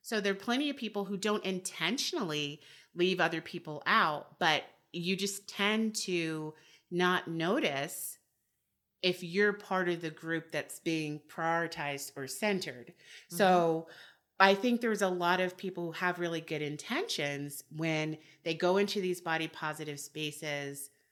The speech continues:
Speaker 1: but they fail to acknowledge the fact that not everybody's straight, not everybody's white, and that changes your lived experience, and they don't address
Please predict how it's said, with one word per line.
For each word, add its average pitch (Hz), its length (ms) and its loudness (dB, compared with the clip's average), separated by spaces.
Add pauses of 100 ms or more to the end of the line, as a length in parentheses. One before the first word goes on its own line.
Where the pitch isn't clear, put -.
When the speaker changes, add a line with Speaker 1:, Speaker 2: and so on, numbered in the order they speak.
(840)
Speaker 1:
but 185 180 0
they 165 140 4
fail 175 420 2
to 180 160 -4
acknowledge 165 440 -4
the 165 60 -8
fact 151 340 -6
that 143 240 -4
not 185 280 2
everybody's 190 640 0
straight, 139 640 -8 (320)
not 147 280 0
everybody's 196 680 0
white, 143 340 -4
and 175 260 2 (140)
that 190 340 0
changes 185 500 0
your 160 120 -8
lived 156 260 -4
experience, 156 840 -2
and 165 140 0
they 170 100 2
don't 175 200 2
address 160 720 -2